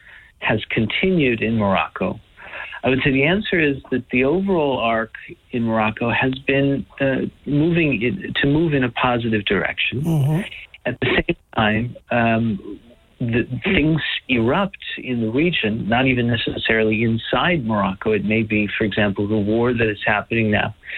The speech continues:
Speaker 1: between, uh, Israel and Hamas that does inflame tensions, uh,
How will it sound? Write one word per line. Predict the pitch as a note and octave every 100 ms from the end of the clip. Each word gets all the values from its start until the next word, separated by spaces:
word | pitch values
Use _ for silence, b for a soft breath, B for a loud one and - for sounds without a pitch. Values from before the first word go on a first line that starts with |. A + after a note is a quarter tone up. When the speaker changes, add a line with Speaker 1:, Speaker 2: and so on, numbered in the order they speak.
| B B B -
Speaker 1:
between, | F#2+ - A#2+ A2 G#2
uh, | G#2 G2+ G#2 G2
Israel | A#2+ A#2 A2+ A2
and | G#2+
Hamas | - - G#2+ D#3 E3 - - - - _ _ - B B B -
that | - B2 A#2
does | C3 C3+ D3+ -
inflame | - B2+ A2+ - - C3+ C3+ C3+ C3 C3 - -
tensions, | B2 B2 - F#2+ F2+ - - - -
uh, | G#2 G2 G2